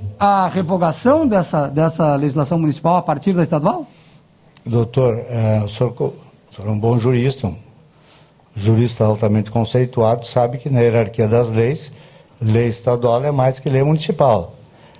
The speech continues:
Speaker 2: Então nós, não eu, porque eu nem, nunca tratei
Speaker 1: Sim.
Speaker 2: desse assunto.
Speaker 1: Sim.
Speaker 2: Mas, ah, como su-, como veio uma lei estadual regulamentando a, a, a construção estadual de noventa e sete,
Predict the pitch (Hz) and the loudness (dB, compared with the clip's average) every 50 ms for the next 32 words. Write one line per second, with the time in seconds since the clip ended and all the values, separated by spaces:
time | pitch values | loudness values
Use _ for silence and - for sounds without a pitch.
0 | - _ - 120 113 101 - 139 139 131 131 123 135 156 196 208 165 - - - | -18 _ -2 -2 0 2 4 4 4 4 2 2 2 2 2 2 0 -2 -6 -8
1 | - - - - _ _ _ - _ _ _ _ _ _ _ _ - - 120 113 | -10 -12 -16 -20 _ _ _ -20 _ _ _ _ _ _ _ _ -12 -6 -2 0
2 | 120 127 143 143 135 139 170 185 - 175 127 80 98 120 131 135 127 123 131 120 | 0 2 2 4 4 2 2 2 -2 -6 -6 0 0 0 2 2 0 -2 -2 0
3 | 104 117 120 139 120 113 110 110 104 113 123 120 - - 190 - - 160 120 - | 0 0 2 0 0 2 2 0 2 0 -2 -2 -2 -4 -4 0 0 0 -2 -2
4 | - - 165 156 117 - - - - - - - - - _ _ _ _ 113 123 | 0 0 0 0 0 -2 -6 -16 -20 -20 -20 -20 -20 -20 _ _ _ _ 0 2
5 | 127 131 127 - - - - 120 117 127 131 - - 170 190 190 - - - 175 | 2 0 -2 -6 -14 -6 -2 -2 -2 -2 -2 0 0 0 0 0 -4 -2 -2 -2
6 | 165 - - - 147 151 160 165 170 143 110 151 175 185 180 165 151 139 131 131 | -2 -2 0 2 2 2 4 2 2 2 4 4 4 4 4 4 4 4 4 4
7 | 160 196 208 - - - 165 156 123 120 113 110 110 117 139 143 160 151 147 151 | 4 2 2 0 2 0 0 2 2 2 0 2 2 0 0 2 2 0 2 2
8 | 143 135 123 - - 110 101 104 101 98 - - - - - - - - - - | 2 0 0 0 -2 -2 -2 -2 -8 -10 -14 -14 -20 -20 -20 -20 -20 -16 -6 -4
9 | 113 110 104 104 113 - - 113 117 107 104 95 95 - - 117 113 - - 117 | -2 -2 -2 -2 -4 -6 -4 -4 -4 -4 -4 -6 -8 -4 -2 -2 -2 0 -2 -2
10 | 110 107 - 123 117 113 110 120 123 120 117 120 123 147 139 147 143 123 107 139 | -2 -2 -2 -2 0 2 2 2 0 0 -2 0 0 0 2 2 0 2 2 2
11 | 180 202 - - 180 139 - - 120 113 120 117 - - - | 2 2 0 -2 -4 -4 0 0 0 0 0 -2 -6 -10 -12